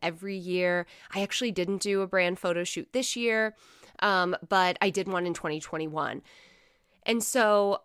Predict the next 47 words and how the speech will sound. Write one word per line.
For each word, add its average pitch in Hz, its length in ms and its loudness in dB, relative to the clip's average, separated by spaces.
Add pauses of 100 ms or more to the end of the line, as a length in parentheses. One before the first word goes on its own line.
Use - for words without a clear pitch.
(140)
I 226 300 8
love 214 340 4
to 214 140 -2
go 185 500 4 (100)
and 175 500 0 (120)
look 190 320 0
at 226 80 0
my 208 120 0
photos, 185 840 2
look 185 400 0
at 233 120 0
some 220 140 -4
photos 190 380 0
that 185 120 -2
I 185 100 0
have. 170 460 4
Maybe 190 240 0
you 233 120 -2
took 233 180 -8
a 160 60 -4
trip - 340 -6
this 220 260 0
year 202 240 2
and 190 80 0
you've 170 100 -6
got 170 180 -2
some 170 180 -4
really 208 480 2
great, 175 640 -2
uh, 160 260 0
photos 196 760 0
that, 180 360 4
you 185 140 -8
know, 156 180 -4
someone 190 300 -2
took 247 240 -4
of 180 100 -8
you. 180 380 0
You've 185 180 -6
got 185 180 0
some 156 140 -6
lifestyle 214 460 2
photos 185 340 -2
that - 140 -4
you 180 100 -6
wanna 185 140 -2
incorporate. 175 760 -2